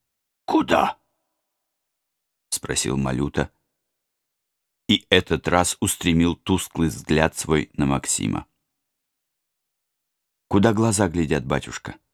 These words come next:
Земля не клином сошлась, места довольно». «Да что ты? С ума спятил? Али дурь на себя напустил? И подлинно дурь напустил.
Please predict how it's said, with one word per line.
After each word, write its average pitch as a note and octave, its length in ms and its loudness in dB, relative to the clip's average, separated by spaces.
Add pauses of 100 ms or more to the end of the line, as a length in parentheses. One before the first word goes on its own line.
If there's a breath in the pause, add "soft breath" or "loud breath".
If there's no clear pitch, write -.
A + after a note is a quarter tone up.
(1400)
Земля E2+ 380 2
не E2+ 140 2
клином F2 420 0
сошлась, - 580 -6 (960)
места D2 380 0
довольно». C#2 580 -2 (1080)
«Да - 120 2
что - 500 0
ты? - 260 -2 (1300)
С - 140 0
ума C#3 260 6
спятил? - 720 -2 (500)
Али G#3 460 4
дурь B3 420 2
на G#3 140 4
себя F#3 300 2
напустил? E3+ 720 -4 (960)
И F#3+ 80 10
подлинно D3 680 4
дурь C#3+ 320 4
напустил. B2 720 -4